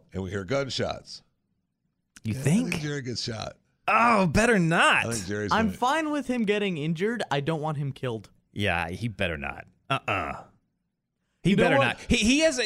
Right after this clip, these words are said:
Speaker 2: 'cause they, they're gonna be down so many, like, likable characters.
Speaker 1: That's true, which may, which
Speaker 3: Mm-hmm.
Speaker 1: saves him. No question about that. That definitely saves
Speaker 2: Or
Speaker 1: him.
Speaker 2: at least his chances.
Speaker 1: Yes.
Speaker 2: See, that's what, another great thing about this show.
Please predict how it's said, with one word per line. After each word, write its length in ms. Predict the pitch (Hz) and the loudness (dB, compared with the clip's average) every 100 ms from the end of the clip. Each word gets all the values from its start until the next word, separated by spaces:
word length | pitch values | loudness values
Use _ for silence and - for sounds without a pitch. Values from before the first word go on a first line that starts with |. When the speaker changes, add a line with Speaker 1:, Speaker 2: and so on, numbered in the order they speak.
| 190 | 2
Speaker 2:
'cause 180 | 233 | 2
they, 240 | 208 202 226 | 2 2 2
they're 180 | 208 233 | 2 0
gonna 180 | 262 294 | 2 2
be 160 | 269 | 0
down 420 | 190 185 214 233 | 2 2 2 2
so 380 | 190 - - 185 | 2 0 2 2
many, 300 | 208 208 202 | 2 2 2
like, 240 | 190 160 135 | 4 2 2
likable 480 | 127 143 165 139 | 0 0 0 0
characters. 420 | 123 147 196 - 104 | 0 0 0 0 0
Speaker 1:
That's 240 | 135 - | 0 0
true, 320 | - 185 90 - _ - | 0 0 -2 -8 _ -6
which 280 | 135 135 110 | -4 -4 -4
may, 180 | 135 | -4
which 200 | 135 131 | -2 -4
Speaker 3:
Mm-hmm. 80 | 160 | -2
Speaker 1:
saves 340 | 165 147 120 78 | -2 -2 -4 -10
him. 180 | - - _ _ | -16 -20 _ _
No 200 | 110 123 | -8 -6
question 380 | 113 131 107 - | -4 -4 -4 -8
about 220 | 87 78 - | -8 -10 -8
that. 140 | 80 | -6
That 180 | 110 95 | -6 -4
definitely 560 | 117 113 107 92 78 | -6 -6 -8 -10 -10
saves 360 | 78 92 71 65 | -8 -8 -8 -2
Speaker 2:
Or 40 | |
Speaker 1:
him. 40 | 107 | 2
Speaker 2:
at 40 | |
least 160 | 143 143 | 4 2
his 100 | 123 | 2
chances. 720 | - 156 143 - - - - - _ _ _ _ | 2 2 0 -4 -6 -6 -8 -16 _ _ _ _
Speaker 1:
Yes. 500 | 104 110 82 - - - _ _ _ _ _ | -4 -2 -4 -8 -14 -16 _ _ _ _ _
Speaker 2:
See, 80 | 226 | 2
that's 120 | 294 | 4
what, 100 | 359 | 4
another 240 | 220 226 | 2 2
great 220 | 190 190 190 | 2 2 4
thing 100 | 190 | 2
about 140 | 160 | 2
this 100 | 117 | 0
show. 400 | - 196 135 76 | -2 -2 -2 -4